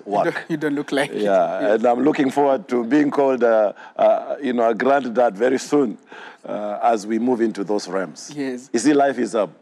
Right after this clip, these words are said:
Speaker 2: is a process, you know.
Speaker 1: Yes.
Speaker 2: And every season that comes, God brings different things, uh, that grow you and that mature you into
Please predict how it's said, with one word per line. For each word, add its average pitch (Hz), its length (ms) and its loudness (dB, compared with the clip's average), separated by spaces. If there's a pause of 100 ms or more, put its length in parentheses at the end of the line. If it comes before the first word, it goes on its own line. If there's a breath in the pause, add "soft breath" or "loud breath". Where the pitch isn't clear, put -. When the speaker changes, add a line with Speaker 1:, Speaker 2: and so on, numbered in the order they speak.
Speaker 2:
is 123 360 -10
a 104 60 -2
process, 98 560 -10
you 87 100 -10
know. 78 120 -16
Speaker 1:
Yes. - 260 -20 (300 loud breath)
Speaker 2:
And 101 240 -6
every 120 240 0
season 117 420 0
that 92 220 -6
comes, 107 400 -2
God 107 340 0
brings 98 320 -4
different 107 460 -4
things, 101 460 -6 (520 loud breath)
uh, 101 180 -2
that 101 280 -4
grow 139 260 4
you 135 400 4
and 104 160 -4
that 101 80 -4
mature 110 400 0
you 113 200 0
into 104 520 -4